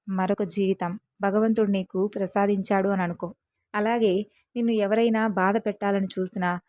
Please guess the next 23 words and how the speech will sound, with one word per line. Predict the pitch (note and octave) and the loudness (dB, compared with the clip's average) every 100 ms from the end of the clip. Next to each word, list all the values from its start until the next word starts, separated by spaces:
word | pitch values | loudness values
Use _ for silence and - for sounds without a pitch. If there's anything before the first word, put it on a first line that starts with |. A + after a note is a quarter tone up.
| _ _ - | _ _ 0
లేదంటే | G#3+ A#3 A3+ G#3+ G#3 | 4 6 4 4 4
మరలా | G3+ F#3+ G#3 A#3 | 2 2 4 4
వారు | A3+ G#3+ | 6 4
నీ | G3+ F#3+ | 2 -2
జీవితంలోకి | D#3+ G3 G#3 G#3+ G3+ G3 | -2 -2 0 2 2 2
వచ్చి | F#3 - A#3+ C#4 _ _ _ | -2 -2 -2 -4 _ _ _
నిన్ను, | A3 A3 A3 G#3 G#3+ _ A3 | -4 0 0 0 -4 _ -4
నీ | A3+ | -2
కుటుంబాన్ని | G#3 G3+ B3 A#3+ A#3 A3 A3 | -2 0 4 6 6 4 4
బాధ | F#3+ F3+ F#3+ | 2 2 0
పెట్టాలనుకున్నా, | G3 F#3+ G3 F#3+ F#3 F#3 F#3 F3+ F3 - _ - | -2 -4 -2 -2 -2 -4 -2 -2 -4 -10 _ -2
వారెవ్వరినీ | G3 F3+ F3 A3 A3+ | 0 0 2 2 2
కూడా | A3 F#3+ F#3 G3 | 0 0 0 0
నీ | F#3+ | -2
దరికి | E3+ F3 F#3 - | -2 -4 -4 -4
చేరనివ్వను, | F#3 F3 F3 F3 E3+ _ _ _ - | -4 -2 -4 -4 -4 _ _ _ -2
నిన్ను | A3+ A3 | 2 2
బాధ | F#3 F3+ | 2 2
పెట్టనివ్వను. | G#3 G3 G3+ F3 E3+ E3+ - _ _ - | 0 -2 -4 -4 -2 -4 -6 _ _ -4
నువ్వు | G#3+ G3+ F#3 | 0 2 2
ఓపికగా | G3 A3 - G#3+ | 0 -2 -2 -2
ఎదురు | G3+ F#3 F#3 - | 0 -2 -2 -2
చూసావు. | F3+ F#3+ | -2 0